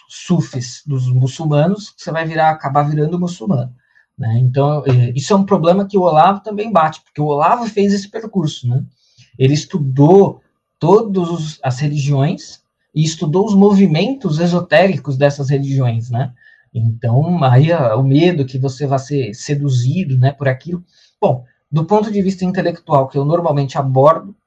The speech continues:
isso não acontece. Então, né? Pergunta do Diego aqui. Diogo, perdão. "Existe algum livro que incentiva o ateísmo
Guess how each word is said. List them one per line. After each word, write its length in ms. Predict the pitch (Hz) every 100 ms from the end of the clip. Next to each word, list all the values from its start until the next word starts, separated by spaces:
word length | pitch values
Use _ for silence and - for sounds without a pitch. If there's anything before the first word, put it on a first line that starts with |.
| _
isso 240 | 135 -
não 280 | 156 147 170 -
acontece. 680 | 160 190 196 117 107 - _ -
Então, 400 | 127 135 127 - _ _ _ _ _
né? 200 | 123 - - _ _ _ _ _ _ _ _ _ _ - _ - - 127
Pergunta 460 | 160 160 175 185
do 260 | 151 170 175
Diego 500 | 151 170 147 135 127
aqui. 200 | 120 120
Diogo, 420 | 117 170 135 123
perdão. 380 | - 156 131 113 - _ 135
"Existe 360 | 151 160 233 247
algum 260 | 208 196
livro 240 | 185 196 180
que 120 | 190
incentiva 480 | 180 170 160 196 175
o 100 | 170
ateísmo 800 | 170 165 147 196 151 127 123